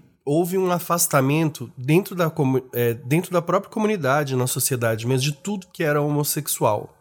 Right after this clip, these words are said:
Então, você vê que isso teve influência na moda. Naquela época, é, é muito doido pensar que o padrão de corpo homossexual eram pessoas mais magras. Vocês podem ver pelos filmes, né?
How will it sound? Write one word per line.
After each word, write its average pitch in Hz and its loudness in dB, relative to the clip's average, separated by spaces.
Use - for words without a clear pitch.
Então, 170 2
você 175 2
vê 151 0
que 156 -2
isso 151 -2
teve 135 0
influência 131 0
na 156 2
moda. 143 0
Naquela 165 0
época, 143 0
é, 120 -2
é 131 0
muito 151 2
doido 143 0
pensar 123 0
que 117 -4
o 131 -8
padrão 147 2
de 160 -4
corpo 127 0
homossexual 127 0
eram 110 -2
pessoas 127 0
mais 139 -2
magras. 147 2
Vocês 151 -4
podem 233 0
ver 131 0
pelos 131 0
filmes, 110 0
né? 127 0